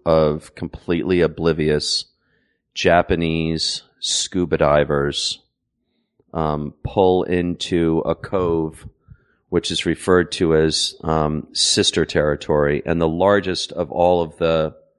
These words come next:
the largest of all the white sharks in the white shark population at the Farallones are referred to as the sisters,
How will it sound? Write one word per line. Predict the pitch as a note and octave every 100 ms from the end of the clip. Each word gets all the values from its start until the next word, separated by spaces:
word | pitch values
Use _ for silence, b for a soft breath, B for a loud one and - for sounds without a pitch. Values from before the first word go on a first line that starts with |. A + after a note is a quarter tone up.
| _ _ _ _ _ _ -
the | F#2+
largest | G2+ G#2+ G#2 G2+
of | G2+
all | F2+ F#2
the | E2+
white | E2 E2+
sharks | - E2+ D#2+ -
in |
the | D#2+
white | D#2 E2
shark | - E2 -
population | D#2+ - D#2+ D#2 E2
at |
the | D2+
Farallones | D#2+ D#2+ D#2+ D#2+ D#2+ D#2+
are |
referred | D#2 D2+ E2+ E2
to | -
as | D#2 -
the | D2+
sisters, | - - F2 - F#2+ G2 -